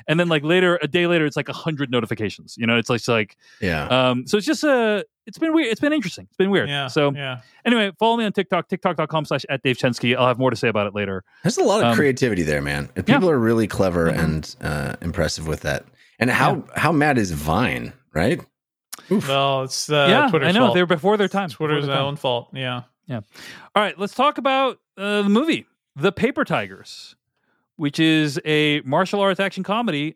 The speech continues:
Speaker 1: uh, directed by Bao Tran, uh, and it is available via video on demand right now. It's also in theaters. I'm gonna read the plot summary from I M D B. Three kung fu prodigies have grown into washed-up middle-aged men,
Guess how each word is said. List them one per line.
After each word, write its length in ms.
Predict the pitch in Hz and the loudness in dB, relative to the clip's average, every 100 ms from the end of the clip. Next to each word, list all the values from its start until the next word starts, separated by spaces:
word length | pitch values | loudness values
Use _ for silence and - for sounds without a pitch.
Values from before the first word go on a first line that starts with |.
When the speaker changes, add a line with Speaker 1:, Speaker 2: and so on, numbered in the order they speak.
| - | -4
Speaker 1:
uh, 500 | 151 151 147 143 143 | 0 2 2 0 -2
directed 280 | 131 165 170 | -2 -2 0
by 420 | 175 165 156 151 135 | 0 2 2 0 0
Bao 220 | 143 151 | -2 -2
Tran, 380 | - 147 156 190 _ _ _ _ _ - | -2 -2 -2 -6 _ _ _ _ _ -4
uh, 540 | 139 139 135 135 135 - | 0 2 2 2 0 -2
and 440 | 147 143 143 139 131 | 0 2 2 0 -2
it 180 | 147 156 | 0 0
is 720 | 147 143 143 139 139 131 - - | 0 0 2 0 -2 -4 -8 -6
available 320 | 139 147 156 156 | 0 0 2 0
via 400 | 147 139 135 127 | 2 2 2 0
video 260 | 135 143 | 0 -2
on 60 | 139 | -2
demand 380 | 127 107 175 - _ _ _ _ | -2 -2 -4 -6 _ _ _ _
right 120 | 123 113 | -2 2
now. 260 | 104 196 - _ _ - | 2 0 -4 _ _ -6
It's 80 | - | -2
also 180 | 156 147 | 0 0
in 100 | 123 | -2
theaters. 440 | 107 151 165 - _ _ - - | -2 -4 -6 -14 _ _ -20 -6
I'm 60 | 143 | 0
gonna 140 | 196 | 2
read 200 | 175 185 175 | 2 2 0
the 60 | |
plot 240 | - 180 170 | 0 -2 0
summary 160 | 170 | -4
from 120 | 151 | -4
I 60 | 139 | -6
M 80 | 139 | -6
D 60 | |
B. 200 | 123 98 | -6 -10
Three 440 | 87 - 175 262 285 | -10 0 2 2 0
kung 320 | - 226 233 | 0 0 0
fu 160 | - 233 | 0 -2
prodigies 720 | 180 190 185 110 98 - - _ _ _ _ _ _ _ _ _ _ - | 0 0 -2 -8 -16 -20 -20 _ _ _ _ _ _ _ _ _ _ -4
have 180 | 160 131 | -4 0
grown 240 | 156 202 | 0 2
into 260 | 196 185 185 | 0 -2 -2
washed-up 540 | 135 185 - 214 170 | 0 -2 0 -2 0
middle-aged 460 | 160 170 170 165 127 | 0 2 2 0 0
men, 340 | 135 107 110 | -2 -2 -4